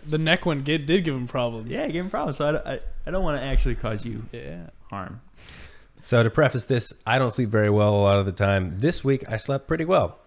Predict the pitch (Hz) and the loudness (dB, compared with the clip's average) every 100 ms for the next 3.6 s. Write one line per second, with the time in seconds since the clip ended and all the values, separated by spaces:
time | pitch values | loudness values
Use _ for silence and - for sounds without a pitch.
0 | _ 98 101 101 104 101 98 98 101 123 | _ -4 2 2 4 4 4 2 2 0
1 | 139 135 120 110 107 107 104 73 95 104 | 0 -2 -2 -2 -4 -6 -8 -10 -12 -16
2 | - 76 - - _ _ 71 - - - | -14 -14 -16 -20 _ _ -18 -18 -20 -20
3 | _ - - - - - | _ -12 -12 -10 -12 -12